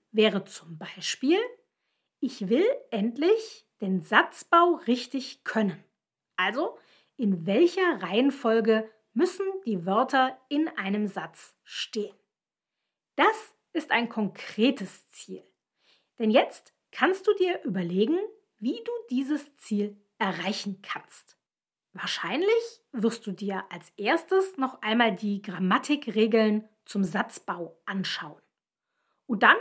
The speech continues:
wirst du wahrscheinlich Übungen machen. Und du wirst beim Lesen und beim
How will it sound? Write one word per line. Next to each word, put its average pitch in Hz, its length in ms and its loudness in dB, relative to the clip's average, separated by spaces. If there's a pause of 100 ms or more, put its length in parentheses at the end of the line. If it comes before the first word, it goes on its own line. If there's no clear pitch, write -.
(120)
wirst 392 260 0
du 254 180 0
wahrscheinlich 226 640 -2 (200)
Übungen 226 580 2 (140)
machen. - 360 -12 (800)
Und 311 180 2
du 269 140 2
wirst 247 340 0
beim 185 160 -2
Lesen 349 580 2 (180)
und 196 180 -4
beim 170 200 -10